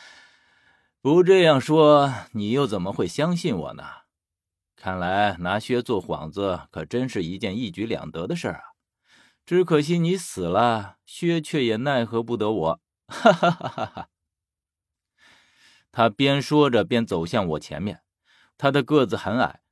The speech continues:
估计只有一米五左右，而且年纪看上去的话，少说也应该有五十多了。可是单单听他的声音的话，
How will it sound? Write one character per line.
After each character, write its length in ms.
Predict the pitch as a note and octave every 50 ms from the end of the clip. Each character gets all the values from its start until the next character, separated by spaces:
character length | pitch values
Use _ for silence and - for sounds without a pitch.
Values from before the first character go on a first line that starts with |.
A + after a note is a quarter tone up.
| _ _
估 180 | _ - D3 D3+
计 160 | C#3+ C#3 C3+
只 140 | A2 B2+ D3
有 120 | C#3 G#2+
一 160 | A2+ C3 C#3+ B2+
米 200 | G#2+ G#2+ B2 C#3
五 180 | A#2+ A2+ D3+
左 180 | - F#2+ D2+ C#2
右， 200 | C#2 C#2+ - _ _ _ _ _ _ _ -
而 140 | - D3 E3
且 120 | E3 C#3
年 260 | A#2+ A#2+ A#2 B2+ D#3+
纪 100 | D#3 D#3
看 260 | D3+ - - E3+ C#3 B2
上 160 | A2+ G#2 G2
去 140 | F2+ G2 E2
的 80 | E2
话， 300 | D#2 - D#2+ C2+ - _ _ _ _ _
少 260 | - - D#2+ D#2+ E2+
说 240 | E2+ - B2 B2 B2
也 160 | G#2 F2 E2
应 200 | E2+ G2+ G#2+ A#2+
该 120 | A2+ A2
有 120 | G#2 G2+ A2
五 260 | B2+ G#2+ C#2 - -
十 140 | - - A2
多 160 | C#3 A#2 F#2+
了。 140 | - - _ _ _ _ _ _ _ _ _ _ _
可 160 | _ - B2
是 140 | B2+ D#3+ D3
单 200 | - D#3 D#3 D#3+
单 160 | D#3 D#3+ D#3+
听 200 | D#3 - D#3+ D#3+
他 120 | D#3 D#3+ D#3
的 120 | A#2 G2
声 200 | - - D3 D3+
音 140 | D3+ E3 D#3
的 80 | A#2 -
话， 300 | - E2 C#2 C2+ -